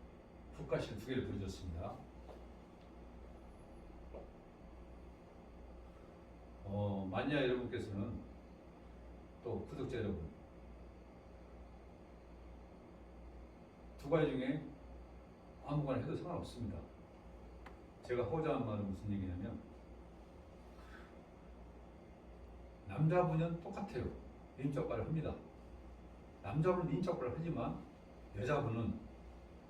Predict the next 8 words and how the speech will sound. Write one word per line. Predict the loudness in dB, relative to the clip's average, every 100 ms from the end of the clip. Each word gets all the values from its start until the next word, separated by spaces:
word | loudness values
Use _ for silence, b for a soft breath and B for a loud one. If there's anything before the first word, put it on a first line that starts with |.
| -14 -14 -14 -12 B B B B -2
워킹 | 4 6 12
스텝을 | 12 12 12 12
해도 | 8 6
되고 | 6 6 4 -2 -10 -12 -14 -14 -14 -14 -12 -12 -12 2
인적발을 | 8 10 10 8 8 8
해도 | 6 6
돼요. | 4 2 0 -6
스텝을 | -12 2 4 4